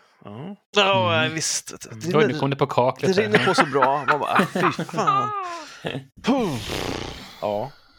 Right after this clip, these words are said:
Speaker 1: Var inte du nära att svimma en gång när du såg någon annans blod?
Speaker 2: Jämt.
Speaker 1: Ja, men hur ofta ser man andra människors blod?
Speaker 2: Ja, alltså, lika, alltså, se, äh, det spelar ingen roll.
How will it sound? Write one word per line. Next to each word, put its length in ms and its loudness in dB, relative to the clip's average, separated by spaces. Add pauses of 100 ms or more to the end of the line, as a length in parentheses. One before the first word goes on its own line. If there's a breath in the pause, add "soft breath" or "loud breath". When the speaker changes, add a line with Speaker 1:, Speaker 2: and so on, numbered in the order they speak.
(380 soft breath)
Speaker 1:
Var 120 4
inte 160 -2
du 120 2
nära 500 2
att 280 -4
svimma 560 -4
en 80 -2
gång 220 0
när 100 -2
du 80 -4
såg 500 -4
någon 100 -2
annans 260 -4
blod? 320 -10 (1040)
Speaker 2:
Jämt. 480 -4 (400)
Speaker 1:
Ja, 140 -6
men 320 -6
hur 120 -4
ofta 240 -4
ser 120 -4
man 120 -4
andra 180 -2
människors 320 -8
blod? 400 -8
Speaker 2:
Ja, 280 0
alltså, 220 -2
lika, 280 -4
alltså, 400 -2 (380)
se, 220 -2
äh, 160 0
det 240 -6
spelar 200 -2
ingen 100 -2
roll. 380 -6